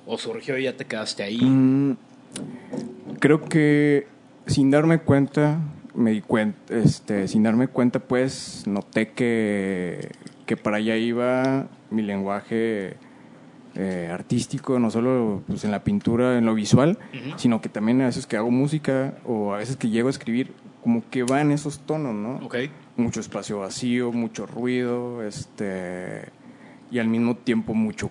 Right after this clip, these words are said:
Speaker 2: caos. Entonces, creo que,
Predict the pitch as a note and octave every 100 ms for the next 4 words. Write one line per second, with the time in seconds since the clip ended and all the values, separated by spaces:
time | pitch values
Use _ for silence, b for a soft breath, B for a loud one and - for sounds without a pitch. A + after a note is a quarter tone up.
0 | - A2 A2 G#2+ F#2 - - - G#2 G2+
1 | - G#2+ G#2 - - A#2 A2+ A#2+ B2 B2
2 | A2+ G2+ G2 F#2+ A#1 A#1 -